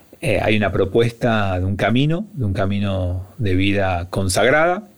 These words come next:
y que ese camino de vida es un camino de sabiduría y de felicidad.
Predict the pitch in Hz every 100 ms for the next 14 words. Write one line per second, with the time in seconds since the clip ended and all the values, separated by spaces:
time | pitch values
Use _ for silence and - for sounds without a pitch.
0 | - 104 - 107 107 104 110 113 110 117
1 | 131 156 156 - - - - 92 - 101
2 | 98 104 107 98 92 90 90 - 92 92
3 | 101 104 120 165 151 107 95 90 - -